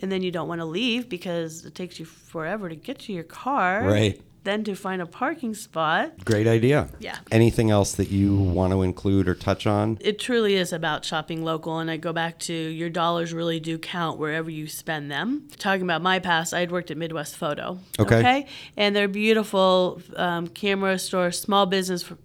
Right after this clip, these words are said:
Speaker 1: small business for a long time, small business, been around in Columbus, now moved into a new facility that they created.
Speaker 2: Mm-hmm.
Speaker 1: But the point was that people would stand there and talk to these for, camera experts who were making money selling cameras,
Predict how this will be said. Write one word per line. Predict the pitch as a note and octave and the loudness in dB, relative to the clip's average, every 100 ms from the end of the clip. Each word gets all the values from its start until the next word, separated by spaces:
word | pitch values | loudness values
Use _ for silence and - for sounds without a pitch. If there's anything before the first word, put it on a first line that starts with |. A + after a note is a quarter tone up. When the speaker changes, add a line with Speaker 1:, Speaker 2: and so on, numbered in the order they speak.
| - | -12
Speaker 1:
small | F3 - G#3+ G#3+ | -10 -6 4 4
business | G3 F#3+ F#3 E3+ | 4 0 -2 -4
for | - | -4
a | E3+ | -2
long | E3+ F#3 F3 | 0 0 0
time, | D3+ C#3 | -6 -8
small | - D3 | -8 -8
business, | C#3+ C#3 C#3 D3+ | -8 -10 -12 -10
been | D#3+ | -8
around | D#3 E3+ E3+ E3+ - - - | -8 -6 -8 -10 -14 -8 -4
in | F#3 | -2
Columbus, | F#3 F3 E3+ G3 | -2 -2 -2 4
now | G#3 | 6
moved | C#4 B3 A3 B3 | 6 6 4 2
into | G3+ F#3 | -4 -2
a | F3 | -2
new | G3 | -2
facility | C4+ E3+ - E3 E3 E3 | -4 -6 -4 -4 -2 -4
that | D#3 D3+ | -8 -8
they | D#3 | -10
created. | - D3 C#3 F3 A#3+ - A2 | -10 -10 -8 -8 -10 -6 0
Speaker 2:
Mm-hmm. | G#2+ B2+ C3+ - | 2 2 -2 0
Speaker 1:
But | C#4+ | 0
the | C4 | 2
point | E4 E4 | 4 6
was | D4+ D4+ | 6 6
that | C4 B3+ | 4 0
people | C4 C4 | 0 2
would | A3+ | 2
stand | - - B3 A#3+ | 0 0 2 2
there | G3+ | 0
and | G3 | 0
talk | G#3 G#3+ | -2 -2
to | G#3+ | -2
these | F#3+ F#3 - | -2 -2 -4
for, | F#3 F3+ - - - | -4 -4 -4 -10 -16
camera | - C4 B3+ B3 G#3 | -8 -4 -2 0 0
experts | G#3+ - - E3+ E3 G3 | 0 -2 -4 -4 -4 -4
who | |
were | F3 E3+ E3 | -4 -2 -4
making | E3 F3+ G3 F3+ | -4 -6 -4 -4
money | F3 F#3 E3 | -2 -2 -2
selling | D#3+ F#3+ F3+ D#3+ | -4 -4 -4 -6
cameras, | F3 G3+ F3 D#3+ | -6 -4 -2 -4